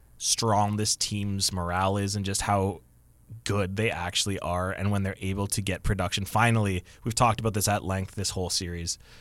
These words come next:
that they just needed to get some more outside of Jokic and Murray.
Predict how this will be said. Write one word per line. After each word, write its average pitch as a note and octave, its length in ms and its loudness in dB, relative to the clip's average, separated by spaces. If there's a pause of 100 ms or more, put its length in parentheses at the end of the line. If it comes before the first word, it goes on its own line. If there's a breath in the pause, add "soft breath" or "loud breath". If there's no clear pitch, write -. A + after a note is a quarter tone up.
(100)
that F#2+ 160 2
they G#2 140 4
just G2+ 300 -2
needed G2 420 2
to G#2+ 60 2
get F#2 240 -2
some - 160 2
more F#2 280 0
outside F2 420 -2
of F#2 80 -2
Jokic F#2+ 400 -2
and G#2+ 100 0
Murray. G#2 300 0